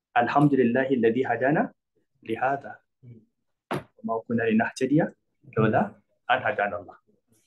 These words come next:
So, فمن اهتدى، eh, ف-, eh, eh, eh, فمن اهتدى زدنا، eh, زادهم هدى. ويزيد الله الذين اهتدوا هدى.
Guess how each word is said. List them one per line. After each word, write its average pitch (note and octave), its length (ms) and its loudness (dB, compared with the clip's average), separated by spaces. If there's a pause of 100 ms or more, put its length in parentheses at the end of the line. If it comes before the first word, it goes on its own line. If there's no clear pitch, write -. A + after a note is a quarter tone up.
(1400)
So, - 120 -2
فمن G#2+ 320 0
اهتدى، G#2+ 380 -4
eh, G#2+ 300 -2
ف-, G#2 240 0
eh, G2 220 -2 (260)
eh, - 1040 -12
eh, F#2+ 440 -6 (880)
فمن A#2 220 4
اهتدى B2 360 0 (960)
زدنا، A#2 400 0
eh, F#2+ 440 -4
زادهم A2+ 520 -2
هدى. - 220 -20 (1040)
ويزيد A#2+ 340 4
الله B2 280 4
الذين G#2+ 320 2
اهتدوا A#2 440 0 (640)
هدى. G2 260 0